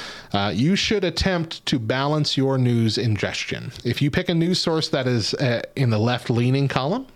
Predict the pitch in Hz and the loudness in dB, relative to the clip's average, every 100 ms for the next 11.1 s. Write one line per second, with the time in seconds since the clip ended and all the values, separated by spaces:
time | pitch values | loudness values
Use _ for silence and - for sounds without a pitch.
0 | - 127 123 139 117 107 151 - 208 202 | -6 -2 0 0 2 0 0 -2 -2 0
1 | 175 175 123 104 120 - 123 123 117 101 | 0 0 0 0 -2 0 0 2 0 -2
2 | 104 - 135 156 165 - 104 95 95 - | -2 0 0 2 0 0 0 2 0 0
3 | 98 98 92 98 - 90 90 85 82 69 | 0 0 0 -2 -4 -6 -4 -6 -8 -8
4 | - - - - - - - - 131 - | -8 -10 -12 -14 -12 -8 -8 -6 -6 -2
5 | 135 156 156 170 160 - 190 185 123 113 | -2 0 0 0 0 -2 -2 0 0 -2
6 | - - - 143 135 127 - 180 190 202 | -6 -14 -6 -2 -2 -2 -2 -2 0 0
7 | 175 131 113 110 107 98 131 165 185 - | 0 0 -2 0 0 0 0 0 -4 -6
8 | - - 180 208 226 - 135 135 147 185 | -10 0 0 2 -2 -2 0 0 0 -2
9 | - 123 117 - 143 127 135 139 147 180 | -2 0 0 0 0 0 0 0 0 0
10 | 156 - 98 - 101 95 92 90 95 - | -2 -2 -2 -2 -2 -2 0 0 -2 -4
11 | - | -8